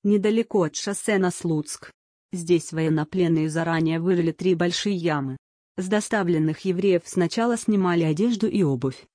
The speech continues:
а затем убивали группами. Семь-восемь ноября тысяча девятьсот сорок один года были расстреляны пять тысяч двести восемьдесят один евреев у деревни Киселевичи.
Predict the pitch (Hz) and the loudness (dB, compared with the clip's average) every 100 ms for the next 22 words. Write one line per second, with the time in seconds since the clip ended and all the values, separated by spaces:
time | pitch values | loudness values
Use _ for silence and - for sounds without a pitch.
0 | _ 175 190 185 175 170 165 175 165 156 | _ -2 0 0 2 2 0 0 0 0
1 | 147 151 143 151 143 139 _ _ _ - | 0 -2 -2 -4 -4 -6 _ _ _ -18
2 | - 196 185 160 151 170 165 165 165 165 | 2 2 4 0 0 0 2 2 0 -2
3 | 160 202 - 170 165 170 175 180 165 - | -2 -2 -2 -4 -2 -2 -2 -2 -2 0
4 | 269 233 202 175 185 175 170 165 165 185 | 0 0 -2 0 0 2 0 -2 0 0
5 | 170 170 - 208 190 185 170 - 160 - | 2 -2 0 0 2 2 0 0 -4 0
6 | 190 - 165 180 175 190 185 - 202 233 | 0 2 -2 -2 2 2 2 -2 0 0
7 | 240 226 214 202 185 185 185 190 175 180 | 0 -2 -2 -4 -2 0 2 2 2 2
8 | 196 170 - 165 190 185 151 151 175 170 | 2 2 0 0 2 2 2 0 -2 0
9 | 185 170 151 139 - 135 | 0 0 -2 -4 -8 -10